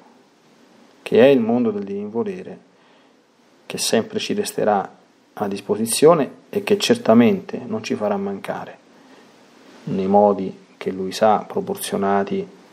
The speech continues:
alla nostra maturità interiore, al nostro grado di perfezione, eccetera, però non ci mancherà certamente di manifestarci qualcosa, ecco, della sua bellezza, della sua letizia e dei suoi, e degli infiniti gaudi e diletti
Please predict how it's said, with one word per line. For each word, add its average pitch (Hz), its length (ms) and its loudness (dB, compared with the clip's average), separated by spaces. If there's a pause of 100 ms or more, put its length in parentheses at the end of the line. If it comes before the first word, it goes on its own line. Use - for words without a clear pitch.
(840)
alla 98 160 -4
nostra 107 280 -6
maturità 98 400 -6
interiore, 101 580 4
al 98 80 -2
nostro 98 540 -10
grado 101 400 2
di 98 100 -6
perfezione, 107 680 0
eccetera, 190 440 -6
però - 220 -6
non 104 120 -2
ci - 120 -6
mancherà 113 320 2
certamente 98 500 -6
di 92 240 -6
manifestarci - 880 -4 (420)
qualcosa, 113 960 0
ecco, 107 240 -16
della 98 220 -10
sua 110 140 -6
bellezza, 92 680 -10 (800)
della 113 300 0
sua 135 540 4 (280)
letizia 101 640 -4 (1200)
e 120 120 4
dei 107 140 2
suoi, 104 200 -2
e 110 40 -6
degli 110 160 -4
infiniti 117 400 2
gaudi 107 340 2
e 101 40 -8
diletti 98 600 -10